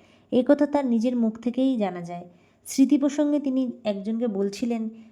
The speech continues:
যে, "শ্রী শ্রী মা তো মঠে গিয়ে সেদিন নিজের হাতে ঠাকুরকে পুজো করলেন, সেদিন মঠের সকলে মিলে তার পায়ের ধুলি নিয়েছিল, এখনও মঠে সে ধুলি পূজা হয়। মা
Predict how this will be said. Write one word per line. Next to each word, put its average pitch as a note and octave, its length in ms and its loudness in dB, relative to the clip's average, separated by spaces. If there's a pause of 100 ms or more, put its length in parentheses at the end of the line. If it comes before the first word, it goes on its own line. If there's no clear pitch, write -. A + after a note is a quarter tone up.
(140)
যে, A#3 120 2
"শ্রী A#3+ 220 -2
শ্রী C4+ 180 0
মা A#3 200 2
তো A3+ 160 -2
মঠে A3 340 0
গিয়ে B3 280 2
সেদিন B3+ 400 -2
নিজের A3+ 300 2
হাতে A#3 300 -2
ঠাকুরকে A3 480 -4
পুজো G#3+ 320 -2
করলেন, C4 440 2 (360)
সেদিন C4 400 0
মঠের A3 340 0
সকলে C4 460 -2
মিলে B3+ 320 2
তার A3 260 -2
পায়ের G#3+ 360 0
ধুলি A3 340 0
নিয়েছিল, G3 600 0 (380)
এখনও D4 400 2
মঠে A#3+ 400 2
সে A#3+ 280 0
ধুলি G#3 300 -4
পূজা G3 360 -6
হয়। F3 220 -12 (540)
মা G#3 240 2